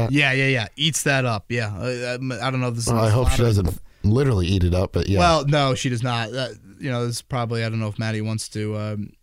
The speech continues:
Speaker 2: share in all of this. So, yeah, she loves just, like, examining the, the scalp.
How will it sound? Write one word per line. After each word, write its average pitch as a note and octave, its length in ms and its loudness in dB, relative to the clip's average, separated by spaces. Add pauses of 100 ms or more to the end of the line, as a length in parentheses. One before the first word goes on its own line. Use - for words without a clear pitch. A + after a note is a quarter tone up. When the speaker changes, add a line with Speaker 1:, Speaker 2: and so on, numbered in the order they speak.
(100)
Speaker 2:
share B2 320 -4
in A2+ 80 -2
all G#2 160 -4
of G#2 100 -8
this. A2 180 -6
So, A2 300 -6 (480)
yeah, C3+ 140 -2
she G3 200 0
loves E3 300 2
just, D3 160 0
like, C#3 140 -2
examining A#2+ 880 0 (260)
the, B2 400 -2
the A#2+ 160 -2
scalp. - 380 -8